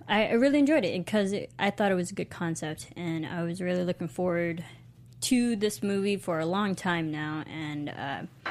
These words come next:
when I saw the clips that they promoted at D twenty-three, I, it made me really excited for this film. And when I watched it, I was like, "Yeah, all right."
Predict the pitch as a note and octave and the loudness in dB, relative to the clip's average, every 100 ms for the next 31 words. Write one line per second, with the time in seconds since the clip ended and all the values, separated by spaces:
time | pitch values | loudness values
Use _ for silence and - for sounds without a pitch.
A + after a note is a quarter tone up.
0 | - - F3+ D#3+ G3 F3+ D#3 - E3 - | -10 -6 -6 -4 -2 -2 -4 -4 -6 -6
1 | - - - - - E3 - D#3 E3+ D#3+ | -10 -12 -20 -18 -8 -8 -6 -10 -6 -6
2 | D#3 D3+ D#3 D#3+ - - - D#3 D3 E3 | -4 -6 -8 -10 -12 -14 -10 -8 -8 -8
3 | D3 - C#3+ - - F#3 F3 F3 F#3 G#3+ | -8 -8 -10 -8 -2 0 0 0 2 4
4 | G3+ F3 F3 D#3 E3+ - - - - - | 2 0 0 -2 -4 -8 -10 -10 -14 -12
5 | - - - - - - - E3 D#3 D#3 | -12 -14 -16 -20 -20 -18 -8 -6 -4 -4
6 | D3+ F#3 B3+ - C#4+ C#4+ C4 C4 C4+ - | -4 -6 -6 -2 -2 -2 -4 -4 -4 -2
7 | C#4 D#4+ - - A#3+ D4+ - | 0 0 -2 0 2 2 0